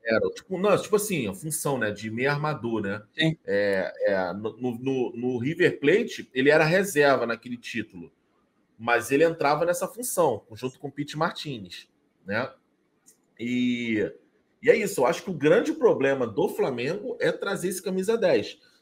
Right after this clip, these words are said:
Speaker 1: Se vai ser o, o Quinteiro, eu sei que por característica o Quinteiro tem isso. O Alcaraz, se vier, a galera tá falando muito aí, "Pô, o Alcaraz seria melhor, tal, e tudo mais." O Alcaraz, é, eu já não sei se tem essa função. Eu vi os vídeos do Alcaraz,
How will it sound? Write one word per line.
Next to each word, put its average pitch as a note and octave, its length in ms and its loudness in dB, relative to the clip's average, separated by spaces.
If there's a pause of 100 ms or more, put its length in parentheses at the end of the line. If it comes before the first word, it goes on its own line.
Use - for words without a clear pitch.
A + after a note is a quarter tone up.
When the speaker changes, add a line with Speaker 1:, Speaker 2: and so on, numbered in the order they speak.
Speaker 1:
Se - 160 -4
vai G#3+ 140 8
ser G3+ 160 2
o, - 160 0
o E3 80 -2
Quinteiro, G#3+ 440 4
eu - 20 2
sei G3 200 0
que - 140 -12
por F#3 120 -6
característica E3 600 0
o - 40 -20
Quinteiro F#3+ 440 -2
tem A3 260 -2
isso. - 380 -8 (340)
O C3 160 2
Alcaraz, E3 960 2 (580)
se - 220 -8
vier, A#2 240 2
a B2+ 40 2
galera A#2+ 260 0
tá A#2+ 80 -8
falando A#2 260 -10
muito A2+ 240 -10
aí, G#2+ 100 0
"Pô, C3+ 180 -2
o A#2+ 100 2
Alcaraz B2+ 480 2
seria C#3 240 -4
melhor, C3+ 540 0
tal, A#2+ 460 0 (460)
e F#2+ 60 -14
tudo A#2 280 -8
mais." A2 360 -2 (280)
O G2 100 2
Alcaraz, D3+ 840 6
é, D3 380 2
eu C3 180 -2
já D#3+ 120 -2
não F#3 140 -2
sei F3+ 180 -4
se G3 240 -10
tem F#3+ 180 0
essa G3+ 180 0
função. G3+ 380 0
Eu D3 80 4
vi C#3+ 100 0
os E3 120 2
vídeos C#3+ 260 -4
do C#3 60 6
Alcaraz, C3 680 4